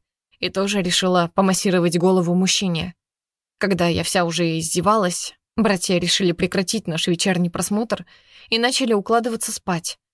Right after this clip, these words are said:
Меня положили посередине, а вот по поводу того, кто останется спать со мной, бросили жребий. Проиграл Виктор и с недовольным и грустным лицом отправился спать в другую комнату,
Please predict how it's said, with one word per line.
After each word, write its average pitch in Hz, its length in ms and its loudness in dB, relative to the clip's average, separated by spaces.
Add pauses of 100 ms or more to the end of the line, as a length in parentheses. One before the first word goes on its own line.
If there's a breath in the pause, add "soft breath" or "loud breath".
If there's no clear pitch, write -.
(400)
Меня 226 260 0
положили 220 440 0
посередине, 190 760 -2 (480 soft breath)
а 220 100 0
вот 269 240 -4
по 240 80 -6
поводу 240 380 -2 (100)
того, 240 400 2
кто - 460 2
останется 226 500 -2
спать - 260 -4
со 240 120 -2
мной, 294 340 -4 (220)
бросили 226 440 2
жребий. 202 580 -2 (520)
Проиграл 220 480 2
Виктор 170 460 -6 (340)
и - 100 -4
с - 100 -2
недовольным 226 800 2
и 233 80 0
грустным 185 440 0
лицом 208 460 0 (260)
отправился 247 640 -2
спать - 400 -2
в 202 60 -2
другую 190 320 2
комнату, 175 540 -2